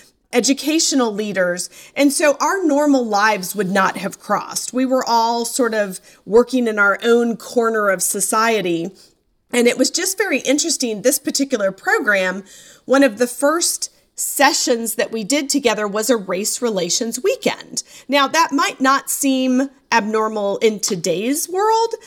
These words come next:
but this was two thousand four. That's probably not what most programs led with. But given that we're Atlanta and Atlanta has kind of this history around race and social justice, that was one of our first sessions.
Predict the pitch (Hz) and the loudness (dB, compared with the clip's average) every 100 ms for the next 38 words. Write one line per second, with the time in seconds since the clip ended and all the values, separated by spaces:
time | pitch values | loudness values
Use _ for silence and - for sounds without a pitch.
0 | - - 392 427 508 - 427 370 311 - | -10 -6 -4 -4 -4 -2 0 2 2 2
1 | 285 277 285 240 165 175 247 262 - - | 0 2 2 2 -2 -4 0 0 -2 0
2 | 320 359 285 285 247 220 220 - 220 208 | 0 0 -2 0 0 2 2 2 -2 -4
3 | 208 208 208 226 - - 247 208 208 202 | -2 -2 -2 -2 -8 -2 -2 0 -2 -2
4 | 202 202 196 208 180 - - - - - | -4 -2 2 2 2 -4 -4 -8 -14 -20
5 | - - - 277 277 285 320 349 339 277 | -20 -20 -2 2 2 2 0 0 0 2
6 | 294 294 247 226 220 220 220 208 202 208 | 2 2 2 0 0 -2 -2 -4 -4 -4
7 | 220 226 226 233 202 208 - 247 208 170 | -2 -4 -2 0 2 0 -4 -4 -4 -4
8 | 196 - - 226 - 226 214 196 196 196 | -4 -4 -2 -2 -4 -4 -2 -2 0 2
9 | 190 190 196 196 - - - - 208 220 | 2 0 -2 -6 -10 -18 -20 -4 0 0
10 | 226 233 214 247 202 220 190 294 349 - | 0 -6 -4 -2 -2 -4 -4 -2 -2 -2
11 | 254 247 - 233 240 311 226 226 226 254 | -2 0 0 0 0 -4 -4 -2 0 -2
12 | - 185 - - 440 - 170 - - - | -2 -4 -2 0 0 -2 -4 -10 -14 -20